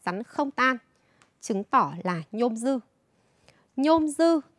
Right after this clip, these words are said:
thì natri hydroxit ở trong dung dịch. Sẽ hết. Bài toán này cô sẽ hướng dẫn các em giải theo hai cách.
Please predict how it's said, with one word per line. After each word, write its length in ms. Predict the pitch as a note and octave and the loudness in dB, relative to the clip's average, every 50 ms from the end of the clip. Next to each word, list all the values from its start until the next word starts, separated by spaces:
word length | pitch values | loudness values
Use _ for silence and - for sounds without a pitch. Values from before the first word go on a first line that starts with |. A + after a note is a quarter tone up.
| _ | _
thì 160 | - A#3 G3 | -4 -2 -2
natri 540 | F#3 F#3+ A3+ D4 F#4+ - _ - D4 D4+ D4 | 0 2 2 2 2 0 _ -2 -2 0 0
hydroxit 640 | C4 D#4 D4 - A#3 A#3 B3 C4+ - - E4 F#4 - | 0 0 0 0 0 0 0 -2 -2 -2 -2 -2 -2
ở 180 | - - F#3+ D3 | -4 -6 -8 -8
trong 300 | - - - C4 C4 B3 | -6 -4 -4 -2 -2 -2
dung 240 | A3+ - D#4 D4+ D4+ | -2 -2 -2 -2 -2
dịch. 200 | - B3 G3+ - _ _ _ _ _ _ _ _ _ _ _ _ _ _ _ | 0 -2 -2 -4 _ _ _ _ _ _ _ _ _ _ _ _ _ _ _
Sẽ 220 | - - - - | -8 -4 -4 -2
hết. 220 | B3+ D4 D4+ E4 - _ _ _ _ _ _ _ _ _ _ _ _ _ _ _ _ _ _ _ _ _ _ _ _ _ _ _ _ _ _ _ _ _ _ _ _ _ _ _ _ _ _ _ _ _ | 0 0 0 0 -2 _ _ _ _ _ _ _ _ _ _ _ _ _ _ _ _ _ _ _ _ _ _ _ _ _ _ _ _ _ _ _ _ _ _ _ _ _ _ _ _ _ _ _ _ _
Bài 180 | - A#3+ A#3 A3+ | 4 4 4 6
toán 220 | - A3+ G#3+ A#3+ | 6 4 4 4
này 220 | C4 C#4+ C4+ A3 A3 | 4 4 4 2 2
cô 160 | - C#4 C4+ | 2 0 -2
sẽ 160 | - - D#4+ | 0 0 -2
hướng 180 | A3+ B3+ A#3+ A#3 | 0 0 -2 -2
dẫn 160 | - A3+ C4+ | -2 -4 -4
các 160 | D#4+ D#4+ - | -4 -4 -4
em 240 | - C4 C#4 C4 B3+ | -2 -2 0 0 0
giải 240 | - A#3+ A3 E3 - | 0 0 0 0 -2
theo 140 | - B3 B3+ | -2 -2 0
hai 180 | C4 C4+ C4 | 0 0 0
cách. 220 | B3+ - D4+ F#4 | 0 0 -2 -4